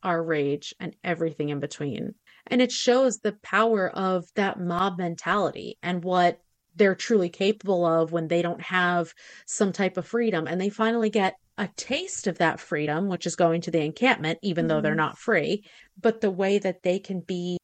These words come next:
Speaker 1: completely brainwashed into believing about the magic and the ghosts and the horror stories and all of these things. And as they,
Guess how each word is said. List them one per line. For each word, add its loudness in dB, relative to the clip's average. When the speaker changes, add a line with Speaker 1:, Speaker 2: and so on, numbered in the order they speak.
Speaker 1:
completely -4
brainwashed 0
into -6
believing -2
about -4
the -10
magic -2
and -6
the -6
ghosts 0
and -2
the -2
horror 0
stories -4
and -8
all -4
of -10
these -6
things. -2
And 2
as 2
they, 2